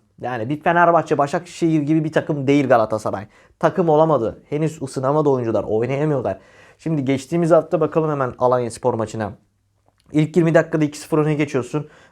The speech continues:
ve kırmızı kart yiyorsun. Hemen gelelim şimdi hakem kararları, hakem kararları. Okey, oraya da bakalım. Peki öbür tarafa da bakalım, hemen değerlendirelim. Şimdi kırmızı kart bana göre de yanlış sevgili dostlar. Ben bir Fenerbahçeliyim,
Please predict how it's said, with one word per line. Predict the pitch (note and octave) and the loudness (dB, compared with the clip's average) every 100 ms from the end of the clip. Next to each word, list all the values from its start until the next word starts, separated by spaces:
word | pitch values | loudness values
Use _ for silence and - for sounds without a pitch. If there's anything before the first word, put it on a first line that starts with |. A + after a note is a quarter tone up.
| - | -6
ve | C3+ | -6
kırmızı | - C3+ C3+ C3+ | 0 0 2 2
kart | A#2 - - | 0 0 -8
yiyorsun. | G2+ - - _ _ _ - | -12 -12 -20 _ _ _ -4
Hemen | G#3 G#3 G3 | 2 2 4
gelelim | G3 F#3+ D3 | 4 4 0
şimdi | D3 C#3+ | -2 2
hakem | C3+ D3 C#3 | 2 2 0
kararları, | C#3 B2+ A#2+ C3 | 4 4 4 2
hakem | B2+ A#2 C3+ A#2+ | 0 -2 -4 -2
kararları. | A#2 F#2+ C#2+ | -2 -4 -6
Okey, | E3 F3+ F3+ C#3 F#2+ | 2 2 2 -2 2
oraya | C#3+ E3 D#3+ | 4 6 4
da | D3 | 2
bakalım. | - E3 F#3 F3+ - _ | 0 0 0 -2 -18 _
Peki | D3+ D3+ | -8 0
öbür | E3 D3+ | 2 4
tarafa | D#3 C3+ C3+ | 6 4 4
da | B2 | 0
bakalım, | A2 A2+ G#2+ | 0 -2 -4
hemen | G#2 G#2+ | -6 0
değerlendirelim. | A2+ B2 B2 A#2+ A#2+ A#2 - - _ | 0 2 -2 -2 -2 -4 -8 -20 _
Şimdi | - F#3 | -8 -2
kırmızı | G3 G3 G3 G3 | 2 2 2 4
kart | G3 - | 4 4
bana | F3 E3+ | 2 2
göre | E3 D#3 | 4 4
de | E3+ | 6
yanlış | D3+ C#3 C#3 | 4 2 -4
sevgili | - A#2 A2 A2 | -2 -2 -2 -4
dostlar. | G#2+ - G#2+ G#2+ | -4 -2 -2 0
Ben | C3 C#3 | 0 2
bir | D3 D3+ - - | -2 -4 -14 -2
Fenerbahçeliyim, | C#3 D3 C#3 A2+ A2 B2 D#3 | 2 4 2 0 -2 -4 -4